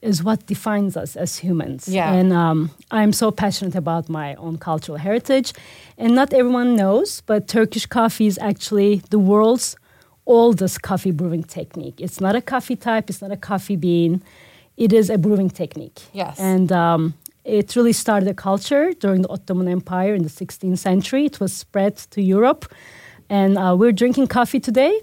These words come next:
Speaker 1: because Turks invented that method of brewing coffee five hundred years ago.
Speaker 2: Yeah. Now, I, I know that,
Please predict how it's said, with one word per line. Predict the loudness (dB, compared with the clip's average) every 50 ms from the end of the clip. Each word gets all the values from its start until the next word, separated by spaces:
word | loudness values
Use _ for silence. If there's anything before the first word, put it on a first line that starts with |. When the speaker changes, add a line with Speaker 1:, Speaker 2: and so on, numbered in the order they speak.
| -4
Speaker 1:
because | -6 -6 -2 2 2 4 4 2 0
Turks | -2 0 2 2 2 0 -2
invented | -2 0 0 0 0 -2 -2 -4 -6 -6 -6 -8 -14 -8
that | -4 -4 -2 -2 -2 -2
method | 0 0 0 0 -2 -2 -4 -4 -4 -8
of | -8 -8 -8 -8 -6 _
brewing | -2 0 0 0 -2
coffee | -2 -2 -2 -2 -2 -2 -4 -4 -4 -4 -6 -10 _ _ _
five | _ -2 0 0 0 -2
hundred | -2 -2 0 -2 -2 -4 -6 -8
years | -8 -8 -8 -10
ago. | -10 -8 -4
Speaker 2:
Yeah. | -4 -2 -2 -4 -6 -12 -18 _ -20 -20 -20 -20 -14 _
Now, | -4 0 0 2 0 0 -2 -6 _ -2
I, | 2 2 4 2 2 0 0
I | 2 2
know | 4 4 2 2
that, | 2 4 4 4 2 2 -2